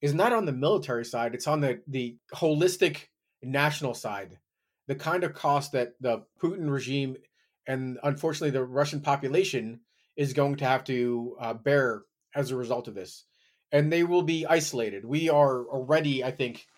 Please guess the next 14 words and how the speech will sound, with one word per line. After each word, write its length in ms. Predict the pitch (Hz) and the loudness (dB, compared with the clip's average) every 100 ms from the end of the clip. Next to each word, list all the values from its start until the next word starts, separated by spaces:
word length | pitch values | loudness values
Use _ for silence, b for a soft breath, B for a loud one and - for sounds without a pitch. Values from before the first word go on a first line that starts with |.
| _ _ _ | _ _ _
in 140 | 151 135 | 0 0
a 240 | 131 117 _ 151 | -2 -4 _ -2
Cold 260 | 170 165 147 | 2 2 4
War 140 | 143 | 2
two 160 | 143 151 | 2 -2
point 240 | 151 143 | 2 4
oh 100 | 139 | 4
scenario. 680 | 131 147 135 123 117 120 143 - _ B B B B B - | 2 2 2 2 2 0 -2 -12 _ B B B B B -2
The 140 | 165 | 2
only 180 | 175 185 | 6 4
trick 300 | - 202 190 | 4 2 4
right 120 | 143 | 4
now 220 | 139 139 | 6 6
is 220 | 139 - | 4 2